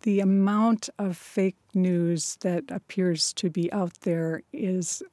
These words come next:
kind of clogging up our information highway. So I thought it was important to help people understand what they needed to do in order to avoid the fake news and find valid news.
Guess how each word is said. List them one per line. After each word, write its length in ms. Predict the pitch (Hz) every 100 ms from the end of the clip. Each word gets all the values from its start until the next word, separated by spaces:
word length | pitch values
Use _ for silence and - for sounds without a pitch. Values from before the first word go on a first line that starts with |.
| _ -
kind 260 | - 208
of 180 | 180 -
clogging 600 | - 202 190 190 185 180
up 140 | 180 170 _ _ _
our 520 | - - 185 175 165 165 _ _
information 760 | 226 196 - 175 180 185 - 175
highway. 680 | 175 196 190 170 151 147 - - - -
So 540 | - - 190 180 170
I 180 | 196 190
thought 340 | - 185 185
it 120 | 180
was 200 | 196 190
important 540 | 185 175 190 170 190 170
to 100 | 196
help 300 | - 190 - _
people 360 | - 202 190 180
understand 960 | 180 170 - - 196 190 180 170 175 175 - - - -
what 240 | 190 185
they 100 | 196
needed 320 | 175 175 165 160
to 140 | 180
do 340 | 151 190 175
in 140 | 165 165
order 260 | 165 165
to 500 | 165 - - 165 160 156 - -
avoid 500 | 196 165 208 202 170
the 60 |
fake 280 | 170 185 -
news 280 | 165 156 151
and 220 | 170 165
find 540 | - 170 165 165 160 156 _ _ -
valid 400 | 185 175 160 135
news. 400 | - 214 -